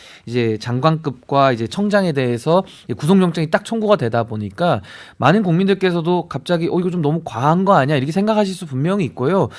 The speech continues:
저는 살짝 우려스러운 것이 만에 하나 뭐 실무자들이나 누군가가 정말 범죄 혐의가 포착이 돼서 뭐 구속이 됐다거나 여러 가지 뭐 확인이 된 다음에 조사하고 또 그 다음에 영장을 친다 그러면은 좀 이해를 할 수 있겠는데 이 갑자기 구속영장을 딱 쳤을 때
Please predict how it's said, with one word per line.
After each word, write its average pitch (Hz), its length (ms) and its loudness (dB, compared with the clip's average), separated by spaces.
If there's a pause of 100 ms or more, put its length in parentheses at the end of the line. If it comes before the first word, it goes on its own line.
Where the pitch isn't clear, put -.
(260)
저는 180 220 0
살짝 220 380 2
우려스러운 190 500 0
것이 185 480 0 (340)
만에 151 300 4
하나 208 240 4
뭐 110 140 -4
실무자들이나 208 760 2
누군가가 143 460 0
정말 131 160 -4
범죄 123 320 -6
혐의가 151 200 -2
포착이 180 360 -4
돼서 131 260 -2
뭐 117 120 -4
구속이 170 320 -2
됐다거나 117 560 -2
여러 143 120 2
가지 165 160 2
뭐 139 140 -2
확인이 214 400 -2
된 123 240 -4
다음에 208 560 6 (320)
조사하고 165 640 2 (160)
또 208 80 -2
그 139 140 -2
다음에 247 200 6
영장을 185 360 4
친다 190 240 2
그러면은 165 560 2
좀 160 100 -2
이해를 160 300 2
할 185 80 2
수 170 100 -6
있겠는데 127 640 -2 (400)
이 - 60 -4
갑자기 240 480 0
구속영장을 196 640 2
딱 214 240 0
쳤을 175 400 -4
때 131 320 0